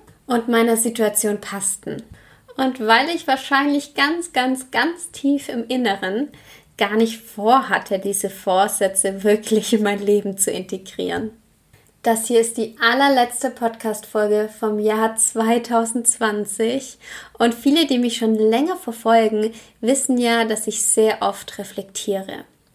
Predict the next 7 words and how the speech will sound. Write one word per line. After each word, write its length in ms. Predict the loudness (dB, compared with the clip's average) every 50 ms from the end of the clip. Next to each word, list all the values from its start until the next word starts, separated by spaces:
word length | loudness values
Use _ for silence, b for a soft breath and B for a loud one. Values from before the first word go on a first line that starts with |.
| _ _ _ _ B B B B B B B B B
Und 240 | 2 4 4 4 4
das 260 | 2 2 2 2 4
Selbststudium 1000 | 4 4 2 2 0 -4 -6 -4 -2 -2 -4 -4 -4 -6 -4 -4 -2 -2 -2 -4 -6 _ _ b b b b b b b b
ist 200 | -2 -2 0 2
das 220 | 2 2 2 0
vierte 640 | -2 -2 -4 0 4 4 4 4 2 0 0 0 2
Niyama 800 | 2 2 2 2 2 2 2 2 2 0 0 0 0 -2 -4 -4